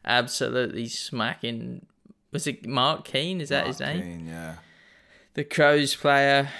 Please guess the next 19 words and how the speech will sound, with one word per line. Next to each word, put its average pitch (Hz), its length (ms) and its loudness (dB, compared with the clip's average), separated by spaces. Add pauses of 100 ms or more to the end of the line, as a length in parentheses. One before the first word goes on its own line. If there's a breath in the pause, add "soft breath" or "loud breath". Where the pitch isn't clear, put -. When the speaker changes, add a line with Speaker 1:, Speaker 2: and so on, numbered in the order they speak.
(100)
Speaker 1:
Um, 127 520 -2 (420 soft breath)
I 185 140 4
just 139 180 0
Speaker 2:
It 95 100 -2
Speaker 1:
hate 117 280 2
this 127 180 0
bullshit. 139 760 -2
I, 131 340 2
this 156 300 0
is 143 80 -6
one 139 240 2
of 131 80 0
the 123 120 -6
things 127 300 -2
I - 40 -8
fucking - 500 -4
hate 117 280 -4
about 113 200 -2
A - 140 -2